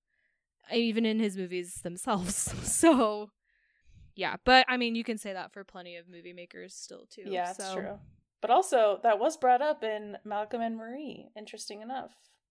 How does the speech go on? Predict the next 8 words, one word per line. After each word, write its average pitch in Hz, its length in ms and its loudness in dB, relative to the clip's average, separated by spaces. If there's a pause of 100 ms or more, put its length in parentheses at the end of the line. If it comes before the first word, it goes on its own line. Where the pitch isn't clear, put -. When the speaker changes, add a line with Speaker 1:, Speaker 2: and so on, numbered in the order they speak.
(160)
Speaker 1:
True. 285 380 0 (1400)
Very 196 380 -8
true. 214 480 -4 (600)
One 294 320 -4
news 294 460 -12
that 226 220 0
I'm 226 140 -4
sure 233 320 -4